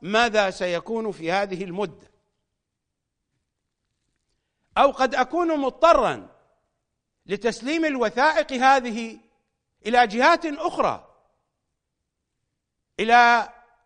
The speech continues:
وكالات الأنباء العالمية، إلى المحطات التلفزيونية العالمية،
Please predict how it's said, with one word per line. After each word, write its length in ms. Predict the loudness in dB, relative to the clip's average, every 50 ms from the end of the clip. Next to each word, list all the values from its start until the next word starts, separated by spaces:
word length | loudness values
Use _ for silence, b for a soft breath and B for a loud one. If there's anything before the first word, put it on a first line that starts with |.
| _ _ _ _ _ _ _ _ _ _ _ _ _ _ _ _ _ _ _ _ _ _ _ _
وكالات 640 | 0 0 2 2 2 2 4 4 2 2 0 0
الأنباء 540 | -6 -6 -6 -6 -6 -2 -2 0 0 -2 -2
العالمية، 840 | -4 -4 -4 -2 -2 -2 -4 -6 -6 -6 -8 -8 -8 -8 -10 -12 -16 _ _ _ _ _ _ _ _ _ _ -8
إلى 460 | -2 0 2 2 2 0 -4 -8 -12 _ _ _ _ _ _ _ _ _ _ _ _ _ _ _ _ _ _ _ _ _ _ _ _ _ _ _ _ _ _ _ _ _ _ _ _ _ _ -8
المحطات 680 | -6 -6 -6 -6 -6 -8 -10 -6 0 2 2 2 2 -2
التلفزيونية 960 | -6 -6 -6 -4 -4 -4 -6 -8 -10 -10 -8 -6 -6 -6 -6 -4 -4 -4 -4
العالمية، 840 | -2 -2 0 0 0 0 -2 -4 -6 -8 -8 -8 -10 -12 -14 -16